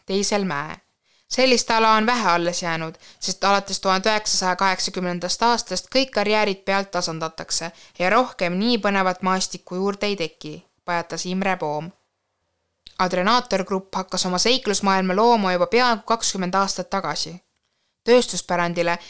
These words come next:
mis on tekkinud ekskavaatorijuhi loomingu tulemusena, on lisatud parvesid, purdeid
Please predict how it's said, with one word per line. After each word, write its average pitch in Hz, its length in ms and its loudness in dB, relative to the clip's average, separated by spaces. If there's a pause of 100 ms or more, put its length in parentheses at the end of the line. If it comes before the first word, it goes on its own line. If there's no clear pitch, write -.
(140)
mis 190 180 -2
on 190 80 -2
tekkinud 196 400 0
ekskavaatorijuhi 190 960 2
loomingu 196 400 2
tulemusena, 208 640 0 (300)
on 202 160 2
lisatud 233 420 -2
parvesid, 208 640 2 (120)
purdeid 220 540 2